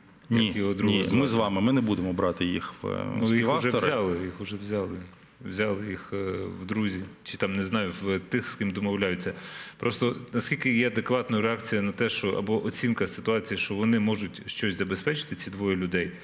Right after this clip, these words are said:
Speaker 2: так звані лідери Л Н Р і Д Н Р, які сказали, що ми про статус не домовлялися,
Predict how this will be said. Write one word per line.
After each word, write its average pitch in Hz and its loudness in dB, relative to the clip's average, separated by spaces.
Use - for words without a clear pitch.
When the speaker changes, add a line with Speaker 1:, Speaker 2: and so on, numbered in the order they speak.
Speaker 2:
так 104 0
звані 113 2
лідери 104 2
Л 107 4
Н 107 4
Р 101 2
і 101 -2
Д 98 0
Н 101 2
Р, 127 2
які 98 -4
сказали, 98 0
що - -2
ми 101 0
про 92 -6
статус - -4
не 92 -6
домовлялися, 107 -2